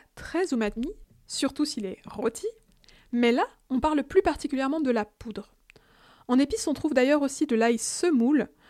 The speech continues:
dont j'apprécie pas beaucoup la texture un peu plus épaisse qui laisse des grains. Donc mon petit conseil, choisis bien l'ail en poudre. T'en trouveras au rayon épices dans les boutiques d'alimentation asiatique et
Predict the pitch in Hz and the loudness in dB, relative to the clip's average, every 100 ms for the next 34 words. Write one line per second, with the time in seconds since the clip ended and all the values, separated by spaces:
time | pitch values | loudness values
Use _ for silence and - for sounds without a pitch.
0 | _ - 240 226 - - 220 208 214 302 | _ -4 0 -2 -4 -6 -2 0 0 0
1 | 294 247 - 226 - 285 262 247 240 247 | 0 0 -2 -6 -4 -2 0 -2 -2 0
2 | 233 226 285 - - 220 233 226 220 196 | 0 0 -2 -4 -2 -2 0 -2 -2 -8
3 | - _ _ - - - 233 240 - - | -12 _ _ -20 -20 -4 -2 -2 -4 0
4 | 262 294 285 285 254 - 302 - 233 214 | 0 2 -2 -2 0 0 0 0 -2 -2
5 | 214 240 240 247 214 190 - - 214 220 | -2 0 0 -2 -4 -8 -10 -8 -6 -8
6 | - _ - _ - 240 - 277 285 - | -18 _ -20 _ -4 -4 -2 0 0 0
7 | 226 220 214 - 262 294 285 202 190 220 | 0 -2 -2 -4 -4 -4 -4 -4 -4 -6
8 | - 220 214 208 202 202 - 208 185 185 | -4 -2 0 0 -4 -8 -6 -8 -8 -8
9 | 294 - - 320 | -8 -10 -4 -4